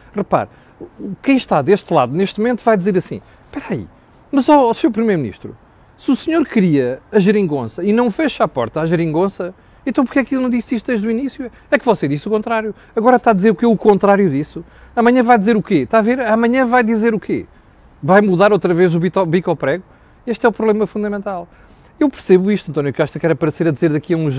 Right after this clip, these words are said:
dias, se perder as eleições ou se correr mal, dizer assim, "Não, eu até manifestei a ab-, abertura para negociar com todos."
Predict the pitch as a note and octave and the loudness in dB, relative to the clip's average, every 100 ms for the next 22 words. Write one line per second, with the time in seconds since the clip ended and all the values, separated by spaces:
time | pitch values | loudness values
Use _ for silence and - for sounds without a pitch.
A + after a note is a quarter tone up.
0 | C3+ A#2+ D#3 D#3+ - C#3+ C3+ C3 C3 A#2+ | -2 -2 -2 -4 -4 -2 0 0 -2 -2
1 | D#3+ C#3+ C3 C#3+ C3+ C3 E3 D#3 E3+ D#3 | -2 -4 -4 -4 -2 0 0 2 0 -2
2 | F#3+ - - D#4+ C4 C3 C#3 F3+ D#3+ A2 | -8 -12 -10 0 2 2 0 2 2 0
3 | A#2+ C3+ D3+ D#3 - F3 F3+ F3 G3 F#3+ | -4 -4 -4 -4 -4 0 0 2 0 0
4 | E3 D#3+ G3+ F#3+ G#3 F3+ A#3 B3 A#3+ A3 | -2 -2 -4 -2 -4 -2 -4 -4 0 0
5 | - | -2